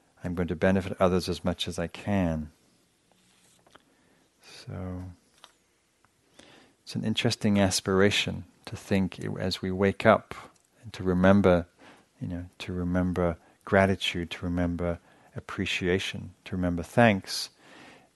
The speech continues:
to think about what noble aspiration can arise out of that. You know, sometimes it could be, "Well,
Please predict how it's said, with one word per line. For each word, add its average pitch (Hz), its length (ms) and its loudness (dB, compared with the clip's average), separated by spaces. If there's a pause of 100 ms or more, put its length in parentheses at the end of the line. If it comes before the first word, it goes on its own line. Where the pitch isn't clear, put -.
(120)
to - 240 -4
think 107 320 0
about 101 420 6
what 104 520 6 (520)
noble 95 760 4
aspiration 95 840 2
can 92 200 -2
arise 110 380 8
out 87 100 2
of 82 80 0
that. 80 280 -2 (920)
You 120 60 -8
know, 95 200 -6 (920)
sometimes 101 540 4
it 92 80 0
could 95 200 2
be, 92 140 6
"Well, 101 560 8